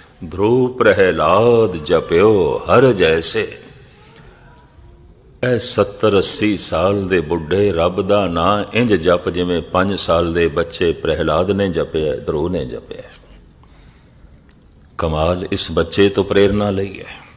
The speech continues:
ਔਰ ਪੰਜ ਸਾਲ ਦੇ ਬੱਚੇ ਤੋਂ। ਕਬੀਰ ਕਹਿੰਦੇ ਨੇ,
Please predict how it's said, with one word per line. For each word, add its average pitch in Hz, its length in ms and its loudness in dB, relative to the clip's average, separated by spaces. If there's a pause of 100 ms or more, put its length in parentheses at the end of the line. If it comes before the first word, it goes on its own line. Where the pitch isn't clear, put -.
(540)
ਔਰ 82 100 -12
ਪੰਜ 98 360 -2
ਸਾਲ 92 300 0
ਦੇ 92 100 -2
ਬੱਚੇ 87 360 -4
ਤੋਂ। - 200 -16 (2250)
ਕਬੀਰ 101 340 0
ਕਹਿੰਦੇ 113 240 2
ਨੇ, 117 60 -2